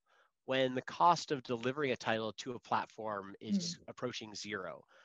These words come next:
Speaker 1: when the cost of holding a title on a platform is approaching zero, all of that changes. And so
Speaker 2: Yeah.
Speaker 1: the business models have to change and evolve as well.
Speaker 2: Mm.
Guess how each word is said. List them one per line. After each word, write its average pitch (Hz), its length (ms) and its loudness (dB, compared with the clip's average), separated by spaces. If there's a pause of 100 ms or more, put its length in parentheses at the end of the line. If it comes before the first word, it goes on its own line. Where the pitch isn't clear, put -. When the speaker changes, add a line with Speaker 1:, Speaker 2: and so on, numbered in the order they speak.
(140)
Speaker 1:
when 120 80 -6
the 123 60 -4
cost 143 380 2
of 131 80 0
holding 160 380 0
a 123 40 2
title 117 340 0
on 107 240 -4
a 101 60 -6
platform 101 580 -4
is 92 60 -12
approaching 92 480 -14
zero, 78 440 -12 (440)
all 254 160 4
of 202 80 2
that - 160 4
changes. - 640 -4 (100)
And 117 180 0
so - 140 0
Speaker 2:
Yeah. 123 60 4
Speaker 1:
the 120 120 -8 (120)
business 165 340 -2
models 110 280 2
have 110 180 2
to 117 100 -14
change 110 320 -4
and 104 100 -10
evolve 98 440 -4
as 92 160 -14
well. 101 180 -8 (340)
Speaker 2:
Mm. 180 240 -2